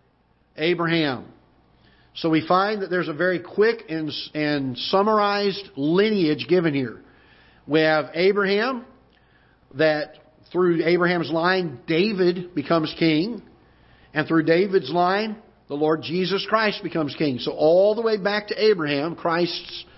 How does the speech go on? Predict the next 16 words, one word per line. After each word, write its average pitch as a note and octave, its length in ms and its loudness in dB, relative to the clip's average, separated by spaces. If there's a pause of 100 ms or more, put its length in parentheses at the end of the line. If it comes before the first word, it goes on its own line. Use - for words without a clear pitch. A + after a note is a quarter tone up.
(160)
lineage D#3 600 0
can D#3+ 200 0
be D#3+ 140 0
traced. - 680 -4 (760)
A C3+ 140 0
fulfillment D3 680 0
of D3 200 -2
the C3+ 120 0
direct C#3+ 440 0
prophecy D3 580 -2
that C#3 120 -8
was C3 140 -8
given D3 260 -2
twice G#3 720 -2 (680)
to F3 300 2
Abram A#3 420 0